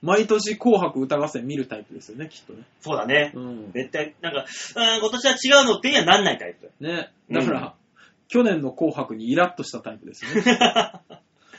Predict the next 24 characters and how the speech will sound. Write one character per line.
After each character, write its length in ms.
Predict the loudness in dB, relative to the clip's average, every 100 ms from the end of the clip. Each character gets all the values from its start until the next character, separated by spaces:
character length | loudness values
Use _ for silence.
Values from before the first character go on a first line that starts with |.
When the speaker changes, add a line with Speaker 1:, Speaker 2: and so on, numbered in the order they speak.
| -4 6
Speaker 1:
「な 200 | 8 10
ん 40 |
だ 80 | 10
今 140 | 8
年 220 | 4 4
の 140 | 4 6
紅 240 | 8 10
白 220 | 10 8
は 160 | 6 4
ゴ 280 | 2 6 6
ジ 100 | 8
ラ 140 | 4
と 120 | 4
か」 560 | 4 6 6 6 4 2
Speaker 2:
そ 40 | 0
う 40 |
そ 80 | 2
う 40 |
そ 80 | 4
う 320 | 2 2 -4
そ 100 | -4 -6
う 60 |
そ 100 | -6
う。 80 | -10